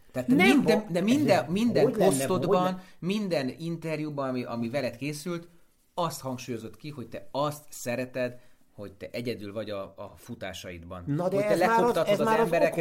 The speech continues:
Speaker 2: okozat.
Speaker 1: hogy ne je-, ne jöjjenek veled, hogy elmész a körre tízszer,
Speaker 2: Na de
Speaker 1: és
Speaker 2: ez már az
Speaker 1: keresed ezt.
Speaker 2: okozat, ez már az okozat, tehát én valamilyen lettem, mondjuk,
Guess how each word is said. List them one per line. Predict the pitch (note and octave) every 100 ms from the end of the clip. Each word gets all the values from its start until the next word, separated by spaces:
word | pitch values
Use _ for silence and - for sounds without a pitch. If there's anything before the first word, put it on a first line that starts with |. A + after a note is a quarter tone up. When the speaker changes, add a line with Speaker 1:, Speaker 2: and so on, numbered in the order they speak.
| D3+
Speaker 2:
okozat. | C#3+
Speaker 1:
hogy | D3+
ne | D#3
je-, | D#3 C#3 C3+
ne | D#3
jöjjenek | C#3 A#2 G2+ G2
veled, | C#3+ C#3 C#3 B2+
hogy | A#2+
elmész | A#2 B2+ A#2+ A2
a | -
körre | B2+ A#2 G2+
tízszer, | - B2 - D3
Speaker 2:
Na | G#3+
de |
Speaker 1:
és | A#3
Speaker 2:
ez | A#3+
már | A#3 B3+
az |
Speaker 1:
keresed | B3+ - E4
ezt. | -
Speaker 2:
okozat, | E3+ C3 F3 F#3+ -
ez | - E3+
már | G3 G#3
az | G#3+
okozat, | C4 A#3+ D3 B2+ C#3+ E3
tehát | - D3 D#3
én | D#3+
valamilyen | D#3+ A#3+ D#3 D3 C#3
lettem, | D3 E3 - A#2 A#2
mondjuk, | A#2 A#2 B2